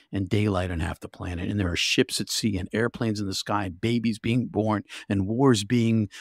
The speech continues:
waged and bank robberies and kind acts. Every, I can see everything. And inside of every single human being, there is this golden fleck of light.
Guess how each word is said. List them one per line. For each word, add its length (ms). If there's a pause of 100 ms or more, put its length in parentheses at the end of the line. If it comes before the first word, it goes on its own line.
(100)
waged 500
and 160
bank 300
robberies 720
and 320
kind 340
acts. 340
Every, 220
I 60
can 100
see 160
everything. 400 (320)
And 100
inside 380
of 100 (200)
every 320
single 400
human 340
being, 300 (960)
there 160
is 200
this 180
golden 640
fleck 440 (120)
of 160
light. 560